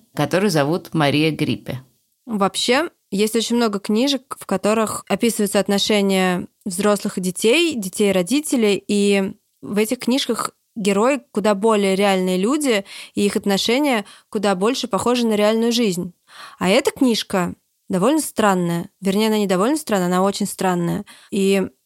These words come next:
Speaker 2: наверное, поэтому мы всё-таки долго думаем, какую выбрать тут книжку. Решили всё-таки оставить именно эту, потому что она такая магическая и завораживающая.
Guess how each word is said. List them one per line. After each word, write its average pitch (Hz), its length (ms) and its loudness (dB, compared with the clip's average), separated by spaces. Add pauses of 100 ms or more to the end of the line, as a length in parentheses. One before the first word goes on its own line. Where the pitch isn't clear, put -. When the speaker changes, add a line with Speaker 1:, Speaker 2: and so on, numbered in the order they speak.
(100)
Speaker 2:
наверное, 214 400 2
поэтому 233 400 2
мы 214 60 0
всё-таки 220 460 -2 (340)
долго 208 320 0
думаем, 220 560 0 (400)
какую 208 320 0
выбрать 190 300 -2
тут 196 160 -6
книжку. 190 520 -2 (360)
Решили 254 280 0
всё-таки 214 300 -2
оставить 202 360 0
именно 208 180 2
эту, 247 200 0
потому 202 280 -2
что 202 180 0
она 202 260 0 (360)
такая 220 300 2
магическая 208 600 0
и 190 40 0
завораживающая. 180 880 0